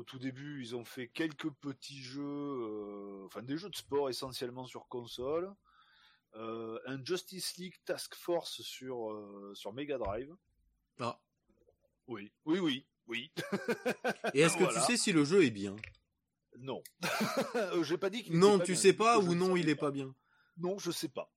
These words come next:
Speaker 2: Ah.
Speaker 1: Mais je, bon, c'est, je crois que c'est un style un peu beat'em up ou truc comme ça, donc ça doit être, enfin tout du moins c'est du platformer un peu beat'em up, donc, euh, je pense
Speaker 2: D'accord.
Speaker 1: que ça doit être quand même rigolo. Euh, et Max Schaeffer, pendant ses études, avait commencé à penser à un jeu, euh,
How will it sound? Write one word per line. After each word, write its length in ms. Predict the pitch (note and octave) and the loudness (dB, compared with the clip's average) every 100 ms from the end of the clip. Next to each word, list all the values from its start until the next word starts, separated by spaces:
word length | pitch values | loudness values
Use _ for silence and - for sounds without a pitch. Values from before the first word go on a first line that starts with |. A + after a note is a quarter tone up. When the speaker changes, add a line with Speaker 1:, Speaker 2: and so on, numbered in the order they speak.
| - | 0
Speaker 2:
Ah. 180 | C#3 - - - - - _ - _ | 0 0 -10 -18 -18 -20 _ -20 _
Speaker 1:
Mais 120 | B2+ C#3 | -4 -2
je, 120 | D3 | -4
bon, 320 | B2+ C#3+ D#3 | 0 0 0
c'est, 380 | - C3+ C3+ C3 | 0 2 4 2
je 160 | B2 - | -2 -6
crois 140 | F#3+ | -6
que 80 | F#3+ | -4
c'est 80 | F#3 | -6
un 80 | D#3+ | -8
style 220 | - E3+ | -8 -8
un 60 | |
peu 140 | C#3+ D3+ | -8 -10
beat'em 380 | C#3+ C3+ D3 D3+ | -10 -8 -6 -4
up 180 | D#3+ | -6
ou 60 | C#3 | -10
truc 160 | C#3+ C#3 | -12 -10
comme 140 | C#3 | -6
ça, 140 | F3 E3 | -4 -4
donc 180 | B2+ | -6
ça 80 | A#2+ | -10
doit 200 | A2+ A#2+ | -6 -4
être, 160 | B2 G2+ | -6 -10
enfin 140 | G2 | -14
tout 120 | - A#2+ | -12 -12
du 60 | |
moins 120 | C#3 | -10
c'est 140 | C#3 A#2+ | -10 -12
du 100 | A#2 | -12
platformer 460 | B2 - B2 C3 C#3+ | -12 -8 -8 -6 -6
un 140 | C3+ | -6
peu 140 | A#2 A2 | -10 -16
beat'em 340 | A2+ A#2 A#2+ | -14 -12 -10
up, 100 | F2+ | -12
donc, 180 | - G3+ - | -16 -20 -16
euh, 120 | B2 | -8
je 40 | |
pense 0 | |
Speaker 2:
D'accord. 300 | C3+ A#2 - | -6 -6 -8
Speaker 1:
que 40 | - | -20
ça 60 | F2 | -20
doit 140 | F2 | -20
être 80 | - | -16
quand 80 | F#2 | -14
même 140 | G2 | -12
rigolo. 340 | F#2+ G#2 C#3 - - - - - - - | -12 -8 -10 -10 -20 -20 -20 -20 -16 -6
Euh, 400 | G#2+ A#2+ A#2+ A#2+ - F#3 | -2 0 0 -2 -6 -4
et 880 | F#3+ F#3+ F#3+ F#3 F#3 F3+ F3 E3+ | -2 0 -2 -4 -4 -6 -6 -6
Max 260 | D3+ F#3 - | -2 -4 -2
Schaeffer, 420 | - F#3 - F#3+ F3 | -4 -2 0 0 0
pendant 180 | C#3 C#3+ | -4 -6
ses 280 | - C3+ C#3+ | -6 -8 -8
études, 320 | C#3+ E3 D3+ | -12 -8 -4
avait 160 | A#2 A#2 | -4 -4
commencé 500 | D#3 D#3+ D#3 - E3+ | -6 -6 -6 -6 -4
à 80 | A#2 | -4
penser 560 | - D3 - D#3+ D#3+ | -4 -6 -6 -4 -2
à 100 | C#3+ | -2
un 180 | A2+ A#2 | -2 -10
jeu, 160 | A2 B2+ | -10 -8
euh, 720 | C#3 C3+ A2+ G2 F#2 F2+ | -6 -4 -6 -6 -10 -14